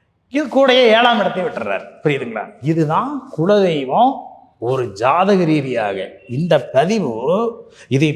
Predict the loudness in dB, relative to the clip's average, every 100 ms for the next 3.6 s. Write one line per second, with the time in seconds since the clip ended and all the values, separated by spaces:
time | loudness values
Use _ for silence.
0 | 0 2 4 4 2 -2 -2 0 0 0
1 | 2 4 4 2 0 0 0 0 -2 -6
2 | -8 -12 _ _ _ _ -20 -20 _ _
3 | 2 2 0 0 2